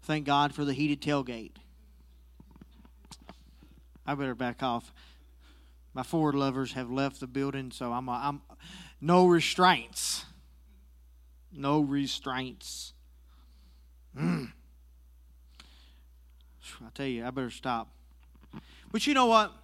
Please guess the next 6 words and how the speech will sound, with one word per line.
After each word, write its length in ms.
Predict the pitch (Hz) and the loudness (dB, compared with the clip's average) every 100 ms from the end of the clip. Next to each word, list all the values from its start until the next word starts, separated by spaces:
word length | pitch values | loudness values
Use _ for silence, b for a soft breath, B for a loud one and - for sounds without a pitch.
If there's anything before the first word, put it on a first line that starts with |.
| - - - - - - - - - - | -20 -20 -20 -20 -20 -20 -20 -20 -20 -2
The 140 | 208 | -2
gifts 600 | 156 151 233 214 - - | 0 2 4 4 0 -6
that 180 | 180 170 | -6 0
God 400 | 175 170 160 139 | 4 4 2 -6
blesses 640 | 147 147 139 - 117 - | -6 -4 -8 -14 -14 -14
us 260 | 110 110 | -14 -16